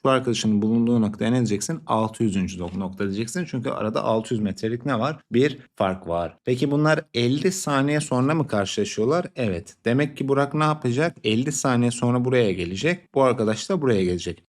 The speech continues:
Burak elli saniyede ne kadar yol alacak? Saniyede beş metre ilerliyorsa iki yüz elli metre bu arkadaş yol alacaktır. Bu arkadaş aile ne kadar alacaktır?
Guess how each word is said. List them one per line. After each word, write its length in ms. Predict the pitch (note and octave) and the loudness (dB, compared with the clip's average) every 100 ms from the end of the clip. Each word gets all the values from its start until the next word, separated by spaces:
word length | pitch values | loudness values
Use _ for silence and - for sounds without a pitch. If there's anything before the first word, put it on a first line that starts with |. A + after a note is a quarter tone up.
| - | 0
Burak 240 | C3+ C#3+ | 2 2
elli 260 | B2+ C3 D#3 | 0 0 0
saniyede 760 | D3+ C#3 C#3 C3+ C3 A2+ A#2 | 0 0 0 0 0 2 0
ne 100 | C#3 | 0
kadar 280 | D3 E3 D3+ | 0 0 2
yol 240 | A#2+ G2+ | 2 0
alacak? 360 | G2+ G#2 D3+ D3+ | 0 -2 -4 -6
Saniyede 640 | - F#2+ G2 G2+ G2 F#2 | -8 -6 -4 -2 -2 -2
beş 240 | A2 A2+ - | -2 -4 -6
metre 280 | F2+ - | -8 -4
ilerliyorsa 580 | E2+ E2+ F2 F#2 - F3 F3 | -4 -4 -4 -6 -4 -4 -4
iki 240 | C3 - D3 | -10 -4 -2
yüz 140 | C3 | 2
elli 220 | C3+ C3 | 2 4
metre 320 | C3 G#2+ - F2+ | 4 2 0 -2
bu 100 | F2+ | 0
arkadaş 500 | F#2 G2+ C3+ D#3+ - _ | 0 0 0 -2 -8 _
yol 200 | C3 C3+ | 4 6
alacaktır. 520 | G2+ F2+ E2 - - | 4 0 -6 -6 -6
Bu 120 | G#2+ C3 | 2 4
arkadaş 440 | C3+ C3 F#2+ F#2 - | 4 2 -2 -4 -2
aile 320 | G#2 A#2 D3 | 0 2 2
ne 100 | C3 | 0
kadar 200 | A2 G2 | 0 0
alacaktır? 580 | F#2 F2+ G2 - F#3+ | 0 -4 -6 -2 -4